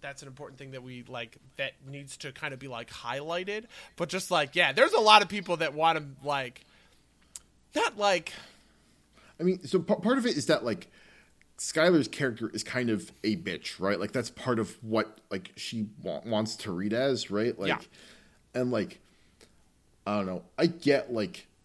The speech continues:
Speaker 2: not liking her from, like, a narrative standpoint, but, like, I, I think part of it, too, is that, like, she is mostly there to just kind of, like, be, be, like, a pain for,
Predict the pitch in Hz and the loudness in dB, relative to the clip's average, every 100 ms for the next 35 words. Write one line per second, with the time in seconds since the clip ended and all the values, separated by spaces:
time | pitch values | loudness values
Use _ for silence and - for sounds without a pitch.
0 | _ - 117 117 117 117 107 113 110 131 | _ -10 -2 2 2 2 0 -2 -2 -2
1 | 120 120 117 113 107 95 92 95 113 113 | 0 0 0 -2 -2 -2 0 2 2 0
2 | - 131 127 139 127 107 104 87 90 - | -2 -2 0 0 0 0 -2 0 -4 -4
3 | - 120 - 147 165 185 180 175 135 104 | -2 -2 -2 -2 6 6 6 4 2 0
4 | - 107 95 104 90 90 - - - - | -2 -2 0 -2 -2 -8 -12 -20 -20 -10
5 | - 170 135 123 123 113 117 104 101 104 | 2 6 6 6 2 2 0 2 0 -4
6 | - - 107 95 90 87 - _ _ _ | -6 -4 -4 -4 -8 -10 -16 _ _ _
7 | 226 131 113 139 143 113 104 98 92 87 | -18 -14 -8 0 2 2 2 0 -4 -6
8 | - _ _ _ _ _ _ _ _ _ | -8 _ _ _ _ _ _ _ _ _
9 | - 117 - 143 139 113 117 104 - 110 | -16 -14 -4 2 2 2 -2 -4 -4 -2
10 | 104 90 - 113 95 | -2 -4 -4 -2 -2